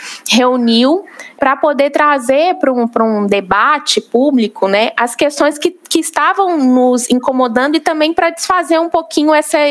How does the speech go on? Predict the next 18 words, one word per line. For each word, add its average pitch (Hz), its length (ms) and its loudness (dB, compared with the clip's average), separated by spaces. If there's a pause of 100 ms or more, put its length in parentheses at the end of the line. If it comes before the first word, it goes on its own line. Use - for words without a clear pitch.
ideia 269 680 2
de 233 160 -2
que 262 300 0
a 254 80 2
não 254 180 0
monogamia 262 680 2
é 277 80 4
coisa 269 440 0
de, 294 240 0
de 254 140 0
branco, 240 720 0
de 233 180 2
homem 220 600 2
hétero, 220 600 2
né? 214 300 2 (480)
Um 247 100 2
homem 277 360 2
hétero 247 760 0